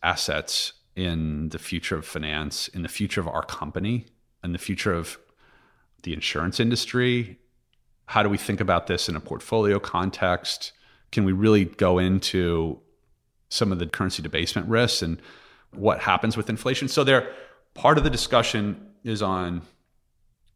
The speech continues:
this appears to be a new asset class, is I think what most people are recognizing. And they wanna make sure that they at least have a baseline perspective on what it might mean so they can kind of go and do further research. And I think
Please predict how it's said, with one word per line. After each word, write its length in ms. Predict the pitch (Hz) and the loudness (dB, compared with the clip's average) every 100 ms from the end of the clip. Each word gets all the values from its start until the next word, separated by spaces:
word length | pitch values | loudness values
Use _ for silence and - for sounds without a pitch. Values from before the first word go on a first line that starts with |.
| _ _ _ - | _ _ _ -6
this 200 | 131 - | -4 -4
appears 480 | 104 - - 143 170 | -8 -10 -2 0 0
to 80 | 151 | -2
be 120 | 143 | -2
a 40 | 131 | 0
new 140 | 131 | 4
asset 320 | 120 135 156 | 4 4 -2
class, 440 | - 160 175 - - | 0 0 0 -2 -6
is 220 | 104 - | -6 -6
I 80 | 110 | -4
think 180 | 107 104 | -4 -2
what 100 | 101 | -2
most 260 | 101 101 - | 0 -4 -6
people 260 | 107 104 | -6 -2
are 320 | 98 90 - - | -2 -2 -4 -8
recognizing. 840 | 92 90 107 113 131 131 160 160 - - _ _ - | -4 -4 -4 -4 -4 -2 -4 -6 -10 -20 _ _ -6
And 140 | 107 | -2
they 60 | 104 | 0
wanna 260 | 107 113 | 2 2
make 160 | 113 98 | 0 -2
sure 220 | - 110 | -2 -2
that 180 | 98 95 | -2 -2
they 400 | 92 92 87 - - _ _ _ _ _ _ _ _ _ _ _ _ 104 | -2 -2 -4 -8 -20 _ _ _ _ _ _ _ _ _ _ _ _ -8
at 180 | 101 | -4
least 220 | 110 117 - | -4 -4 -4
have 140 | 90 | -6
a 60 | 80 | -6
baseline 800 | 85 90 - 101 95 95 92 - _ | -8 -8 -6 -4 -4 -4 -6 -10 _
perspective 720 | - 87 - 90 - 123 123 | -12 -10 -6 -6 -6 -6 -6
on 240 | 95 85 82 | -6 -8 -4
what 140 | 87 | -4
it 120 | 78 | -4
might 240 | 85 76 80 | -8 -10 -10
mean 260 | 78 92 | -10 -8
so 140 | 104 92 | -8 -6
they 160 | 90 | -8
can 180 | 85 92 | -8 -12
kind 200 | - 92 | -12 -12
of 100 | 82 | -10
go 200 | 92 85 | -6 -6
and 100 | 82 | -6
do 100 | 82 | -10
further 480 | - 85 82 80 69 | -10 -8 -6 -6 -8
research. 500 | 85 85 - 65 - | -10 -8 -6 -6 -6
And 100 | - | -4
I 60 | 101 | -2
think 280 | 117 101 | 0 -2